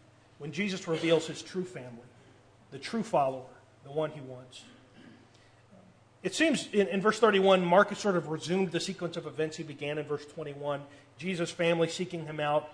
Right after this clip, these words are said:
uh, not to become his disciples, but to seize him. They're saying he's out of his mind. He sort of picks up that scene again in verse thirty-one. And his mother and brothers came, and standing outside, they sent to him and called him.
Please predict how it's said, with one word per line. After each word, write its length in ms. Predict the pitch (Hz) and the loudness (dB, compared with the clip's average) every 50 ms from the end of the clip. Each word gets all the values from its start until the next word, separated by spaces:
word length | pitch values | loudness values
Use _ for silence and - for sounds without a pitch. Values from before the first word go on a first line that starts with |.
| - - - - - - - - | -18 -20 -20 -20 -20 -20 -20 -18
uh, 60 | - - 143 | -18 -4 4
not 220 | 165 190 208 202 | 8 8 8 8
to 80 | 214 190 | 8 4
become 240 | 208 - 190 190 190 | -2 2 4 4 4
his 100 | 180 - | 4 2
disciples, 500 | - 165 - 196 175 175 170 170 165 - | -2 0 4 6 6 6 6 2 -2 -4
but 160 | - 160 160 - | -4 -6 -6 -6
to 60 | 143 | -8
seize 320 | - - 175 165 165 - - | -10 -8 -6 -6 -6 -6 -6
him. 240 | 165 156 151 147 147 | -4 -4 -4 -4 -4
They're 100 | 151 - | -8 -8
saying 240 | - 175 165 160 | -4 -2 -2 -2
he's 180 | 151 147 139 151 | -4 -6 -4 0
out 140 | 147 147 143 | 0 0 0
of 60 | 143 | 0
his 120 | 139 - | -4 -10
mind. 380 | 135 135 135 135 135 135 131 127 - - - - - - | -10 -8 -8 -6 -6 -8 -10 -10 -14 -18 -20 -20 -20 -18
He 80 | - - | -8 -4
sort 140 | - 208 190 | 0 0 0
of 100 | 180 - | 0 0
picks 240 | - 196 190 - 185 | -2 -4 -2 0 -2
up 140 | 175 - | -2 -2
that 180 | - 156 - - | -4 -6 -6 -6
scene 240 | - 175 165 160 151 | -6 -4 -4 -4 -4
again 240 | 143 147 143 139 139 | -4 -4 -6 -6 -6
in 80 | 131 | -8
verse 180 | 120 131 - - | -8 -10 -12 -12
thirty-one. 580 | - 139 123 120 123 117 117 113 113 117 117 - - _ _ _ _ _ _ _ _ _ _ _ _ _ _ _ _ _ _ _ _ _ - - - - - - - - _ _ _ _ - | -14 -16 -16 -14 -14 -14 -14 -14 -14 -16 -16 -18 -20 _ _ _ _ _ _ _ _ _ _ _ _ _ _ _ _ _ _ _ _ _ -20 -20 -20 -20 -20 -20 -20 -20 _ _ _ _ -10
And 80 | 165 156 | -6 -6
his 100 | 147 143 | 0 6
mother 320 | 180 214 247 247 277 247 | 10 10 10 12 12 12
and 120 | 214 208 170 | 12 12 12
brothers 360 | 180 202 214 214 202 196 - | 12 10 12 12 10 8 8
came, 360 | - - - 151 139 143 147 | 2 -8 -8 -6 -4 -4 -4
and 100 | 147 143 | -4 -4
standing 340 | - - 214 220 233 240 214 | 0 4 6 6 8 8 8
outside, 540 | 202 190 180 - - - 180 147 151 147 151 | 8 8 6 4 2 2 2 2 2 2 0
they 80 | 151 | -2
sent 300 | 139 - - 220 220 - | -4 -2 -2 -2 -2 -2
to 80 | - 175 | -2 -6
him 180 | 143 147 139 139 | -6 -6 -8 -10
and 100 | 139 - | -10 -12
called 360 | - - 240 254 202 - - - - - - - | -12 -8 -4 -4 -4 -4 -6 -12 -20 -20 -20 -20
him. 160 | 226 - - | -20 -20 -20